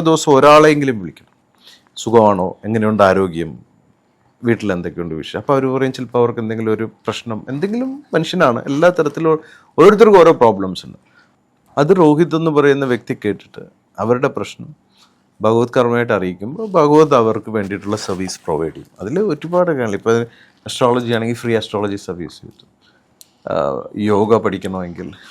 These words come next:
അതിനുള്ള കാര്യമുണ്ട്, ആ, സ്പിരിച്വൽ ആയിട്ടുള്ള കാര്യങ്ങൾ, എല്ലാത്തിനുള്ള സർവീസ് അതിങ്ങനെ പ്രൊവൈഡ് ചെയ്യാൻ വരും. അതൊരു ഗ്രൂപ്പിന് മാത്രമേ ഉള്ളൂ. അതിൽ ഇപ്പം മിലിറ്ററി സർവീസ് മിലിറ്ററിക്കാർക്ക് മാത്രമേ ഉള്ളൂ, വെളിയിലുള്ളവർക്കില്ല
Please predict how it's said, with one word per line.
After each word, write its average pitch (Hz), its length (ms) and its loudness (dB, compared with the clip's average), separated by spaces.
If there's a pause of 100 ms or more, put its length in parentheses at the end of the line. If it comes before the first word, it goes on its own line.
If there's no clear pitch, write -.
(140)
അതിനുള്ള 90 340 -4 (140)
കാര്യമുണ്ട്, 82 380 -12 (680)
ആ, - 160 -4
സ്പിരിച്വൽ 113 420 -6
ആയിട്ടുള്ള 101 380 -6
കാര്യങ്ങൾ, 80 380 -8 (340)
എല്ലാത്തിനുള്ള 196 680 0 (120)
സർവീസ് 147 400 2
അതിങ്ങനെ 123 320 -8 (100)
പ്രൊവൈഡ് 107 300 -4
ചെയ്യാൻ 101 220 -10
വരും. - 160 -18 (420)
അതൊരു 220 260 6 (120)
ഗ്രൂപ്പിന് 190 340 6 (100)
മാത്രമേ 147 380 4
ഉള്ളൂ. 67 200 -6
അതിൽ 147 160 2 (260)
ഇപ്പം 175 220 0
മിലിറ്ററി 180 380 2
സർവീസ് 175 380 2 (600)
മിലിറ്ററിക്കാർക്ക് 165 720 2
മാത്രമേ 101 300 -2
ഉള്ളൂ, 95 120 -6 (100)
വെളിയിലുള്ളവർക്കില്ല 147 760 4